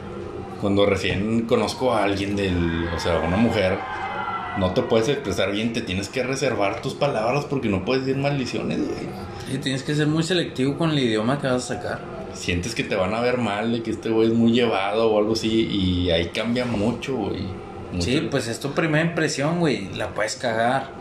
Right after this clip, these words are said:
Speaker 2: y ya no te va a volver a hablar. Te quedas en el camino, güey.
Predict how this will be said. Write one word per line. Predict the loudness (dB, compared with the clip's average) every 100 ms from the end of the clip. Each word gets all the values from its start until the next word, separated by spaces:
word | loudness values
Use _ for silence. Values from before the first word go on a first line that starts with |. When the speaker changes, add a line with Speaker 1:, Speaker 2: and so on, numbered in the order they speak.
| -10 -8 -8 -8 -6 -6
Speaker 2:
y |
ya | -4 -4
no | 0
te | 4
va | 6
a |
volver | 6 6
a | 4
hablar. | 0 0 0 -2 -8 -10 -10 -8 -8 -8 -8 -12 -8 -6 -4
Te | -4
quedas | -4 -6 -4
en | -4
el | -2
camino, | 0 2 2 2 2
güey. | 0